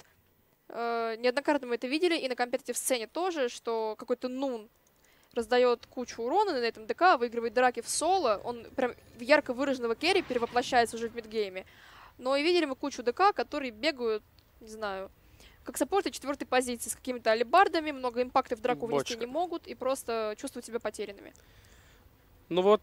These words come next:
Speaker 2: э, очень яркий пример, кстати, ты привела с Нуном, и можно привести как обратную сторону медали, это Анна, который собирает на этом Д К, он очень любит, например, худ,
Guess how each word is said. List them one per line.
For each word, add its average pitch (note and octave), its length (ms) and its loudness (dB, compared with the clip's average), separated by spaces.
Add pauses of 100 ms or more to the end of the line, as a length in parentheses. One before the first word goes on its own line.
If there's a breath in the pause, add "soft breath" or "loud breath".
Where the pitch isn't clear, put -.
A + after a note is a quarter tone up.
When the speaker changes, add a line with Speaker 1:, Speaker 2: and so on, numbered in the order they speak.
(100)
Speaker 2:
э, D3+ 520 6 (160)
очень D#3+ 320 -2
яркий D#3 240 0
пример, D#3 340 0
кстати, - 320 -4
ты - 140 -8
привела D3 320 -2
с - 120 -6
Нуном, E3 340 2
и C3+ 180 -4
можно C#3 300 -4
привести C3+ 340 -6
как - 180 -8
обратную C3+ 360 -2
сторону C3 340 -4
медали, C3+ 340 -2
это B2+ 360 -2
Анна, A#2 380 0 (340 loud breath)
который C#3 340 0
собирает C#3 540 -2
на B2+ 280 -2
этом C3 220 -4
Д B2+ 100 -6
К, B2+ 300 -2
он B2+ 180 -4
очень C3 220 -4
любит, B2 260 -10
например, A#2+ 320 -6
худ, F#3 420 -6